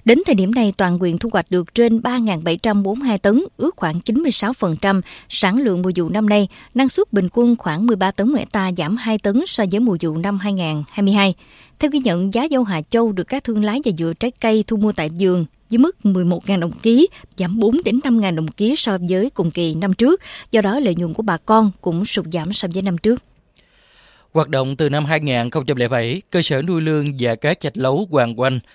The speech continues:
Speaker 2: ở phường Thới Hòa, quận Ô Môn đã có thu nhập ổn định. Cơ sở Hoàng Oanh chuyên nuôi lương giống, lương thịt, cá chạch lấu theo hướng an toàn trên diện tích một hecta mặt nước. Hiện cơ sở sản xuất trên bốn tấn lương thịt một năm,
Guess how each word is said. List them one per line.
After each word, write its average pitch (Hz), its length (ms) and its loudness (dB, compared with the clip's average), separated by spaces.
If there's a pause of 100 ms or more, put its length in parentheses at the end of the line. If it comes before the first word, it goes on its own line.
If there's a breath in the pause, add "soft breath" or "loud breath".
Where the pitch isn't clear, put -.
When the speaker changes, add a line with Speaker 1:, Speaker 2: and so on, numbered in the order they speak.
(160 soft breath)
Speaker 2:
ở 165 120 0
phường 135 300 -2
Thới 151 220 -2
Hòa, 131 180 2
quận 117 200 -6
Ô 127 120 -4
Môn 127 280 -2 (260 soft breath)
đã 147 120 0
có 175 140 -4
thu 185 180 -6
nhập 123 140 -4
ổn 131 180 -6
định. 117 240 -4 (480 soft breath)
Cơ 196 100 2
sở 156 260 0
Hoàng 139 220 0
Oanh 156 200 0
chuyên 156 260 -2
nuôi 143 140 0
lương 139 240 -2
giống, 156 340 0
lương 151 240 -2
thịt, 120 220 -4 (200)
cá 185 100 4
chạch 147 200 -4
lấu 135 300 0
theo 143 140 -2
hướng 143 220 -2
an 143 220 -4
toàn 120 280 0 (280 loud breath)
trên 180 120 0
diện 131 140 -4
tích 190 240 -4
một 135 160 -2
hecta 160 220 0
mặt 123 200 -2
nước. 147 220 -2 (460 soft breath)
Hiện 160 160 0
cơ 185 120 -2
sở 139 180 0
sản 135 200 -2
xuất 196 260 -4
trên 139 300 0
bốn 143 220 -2
tấn 165 260 0
lương 160 160 -2
thịt 127 160 -6
một 120 160 -8
năm, 131 180 -2